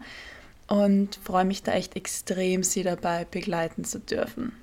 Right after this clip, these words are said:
Was ich auch wahnsinnig erfrischend und wunderschön fand, war der Termin letzten Samstag. Vielleicht weißt du schon, auf was ich anspiele.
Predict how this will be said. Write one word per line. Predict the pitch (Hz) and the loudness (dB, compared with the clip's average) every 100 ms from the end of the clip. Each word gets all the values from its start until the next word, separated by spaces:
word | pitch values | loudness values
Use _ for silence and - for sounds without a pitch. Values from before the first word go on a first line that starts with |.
| - - - - | -20 -20 -8 2
Was | 233 233 | 2 2
ich | 277 - - | -4 -4 2
auch | 240 269 220 | 4 4 0
wahnsinnig | 180 170 165 190 180 175 175 | 4 6 6 2 0 0 0
erfrischend | 190 - 220 180 180 190 196 | -2 -2 -4 -2 0 -2 -2
und | 196 190 | -2 -2
wunderschön | 190 190 185 - 185 185 | 0 0 -2 -2 0 0
fand, | 196 - 185 185 220 240 196 180 | -2 0 0 4 2 2 -4 -2
war | 180 165 165 | 0 2 2
der | 170 170 | 0 -2
Termin | - 185 202 202 190 | 0 2 4 4 2
letzten | 185 175 - - 190 175 | 0 -2 -4 -6 -4 -6
Samstag. | - 262 339 349 - 196 208 208 202 208 | -4 -4 -4 -6 -4 0 2 2 0 -4
Vielleicht | - 214 185 190 196 | -6 -4 -2 -2 -2
weißt | 185 185 196 | -4 -4 -4
du | 196 | -4
schon, | - 196 | -2 -2
auf | 196 | -2
was | 190 - | -2 -4
ich | 196 - | -6 -4
anspiele. | 175 214 240 - 175 180 202 | 0 2 2 -2 0 2 2